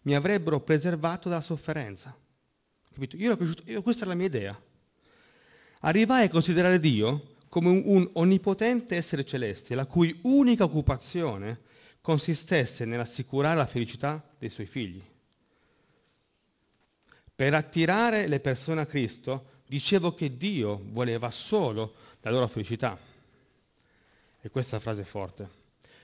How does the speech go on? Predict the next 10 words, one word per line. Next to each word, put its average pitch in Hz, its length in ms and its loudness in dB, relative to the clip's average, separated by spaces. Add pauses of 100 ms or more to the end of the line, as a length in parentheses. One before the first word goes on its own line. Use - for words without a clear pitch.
(100)
"Molta 214 440 4
parte 180 420 0
della 143 160 4
nostra 151 340 -2
convinzione 131 840 -2
religiosa 117 760 -2 (260)
è 135 100 -4
traboccante 151 680 -2
di 131 80 -2
sentimentalismo 131 1000 0